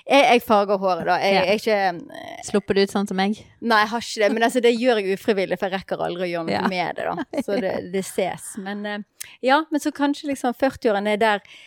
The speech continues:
Speaker 1: enig med deg, begynner å skjønne at, eh, du er litt mer satt i hvem du er, og samtidig har du fremdeles veldig mye å gi og guts,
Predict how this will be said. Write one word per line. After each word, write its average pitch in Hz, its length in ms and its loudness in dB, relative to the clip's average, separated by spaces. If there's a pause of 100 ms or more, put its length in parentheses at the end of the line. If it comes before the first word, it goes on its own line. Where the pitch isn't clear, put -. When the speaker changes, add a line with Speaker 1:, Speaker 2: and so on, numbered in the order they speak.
(400)
Speaker 1:
enig 277 260 6
med 277 120 6
deg, 190 200 4
begynner 269 200 4
å 233 80 0
skjønne 226 420 0
at, - 180 -8
eh, 185 420 2
du 190 160 -2
er 233 40 4
litt 262 200 2
mer 233 100 2
satt - 360 -4
i 202 40 -4
hvem 208 260 -2
du 190 160 4
er, 208 300 4 (300)
og 226 80 0
samtidig 226 800 -2
har 220 240 2
du 190 60 0
fremdeles 202 600 -4
veldig 202 260 0
mye 190 600 -2 (680)
å 185 80 -2
gi 247 720 2 (140)
og 180 360 0
guts, - 460 -2